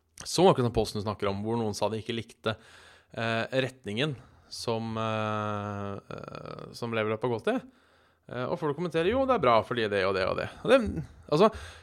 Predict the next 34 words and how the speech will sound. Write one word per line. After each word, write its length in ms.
tingen 260
er 220
at 120
når 180
noen 260
da 240
sier, 460
han 200
sa 220
jo 80
at 80
han 100
ikke 140
likte 240
retningen 300
de 60
har 80
gått 260
i, 40
i 100
et, 380
eh, 640
public 340
space, 600
så 220
å 40
si. 140
Han 100
sa 240
det 140
på 60
en 40
måte 220
et, 160